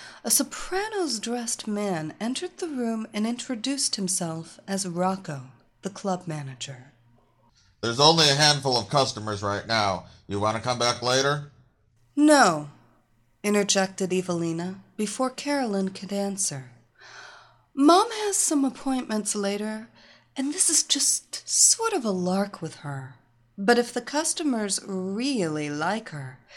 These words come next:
Speaker 1: she might come back again."
Speaker 2: "It's up to you,"
Speaker 1: Rocco said.
Speaker 2: "but there ain't no prize money this early."
Speaker 1: "She doesn't want any money. She just wants a little excitement," Evelina said,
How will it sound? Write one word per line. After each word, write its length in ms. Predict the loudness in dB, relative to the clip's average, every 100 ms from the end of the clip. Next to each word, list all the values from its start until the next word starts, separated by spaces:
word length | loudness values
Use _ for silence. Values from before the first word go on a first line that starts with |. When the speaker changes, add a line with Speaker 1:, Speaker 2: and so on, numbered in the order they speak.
| -18 -4
Speaker 1:
she 220 | -2 -2
might 260 | -4 -8 -6
come 220 | -4 0
back 300 | 0 -2 -6
again." 560 | -2 -2 -2 -6 -10 -18 _ _ _ _ _ _ _ -4
Speaker 2:
"It's 240 | -2 4
up 160 | 4 4
to 80 | 6
you," 420 | 8 6 2 -8 -20 _ _ _ _ -4
Speaker 1:
Rocco 460 | 6 8 8 6 2
said. 480 | 2 2 -2 -6 -16 -20 _ _ -4
Speaker 2:
"but 140 | -2 2
there 140 | 4
ain't 160 | 4 4
no 140 | 2
prize 420 | 6 10 10 8
money 220 | 4 2
this 240 | 2 0 0
early." 360 | 0 2 -2 -4 -14 _ _ _ _ _
Speaker 1:
"She 200 | 0 2
doesn't 360 | 4 2 2 0
want 260 | -2 0 0
any 180 | 0
money. 440 | 0 -2 -4 -8 -14 _ _
She 160 | -2 -2
just 280 | 0 0 0
wants 480 | -4 -4 0 0 -2 -6
a 80 | -2
little 340 | 0 0 0
excitement," 1040 | -2 0 0 0 -4 -4 -6 -6 -14 -20 -20 _ _ _ _ _ _ _ _ _ _ -4
Evelina 500 | 0 0 0 0 0
said, 540 | 0 -2 -6 -8 -18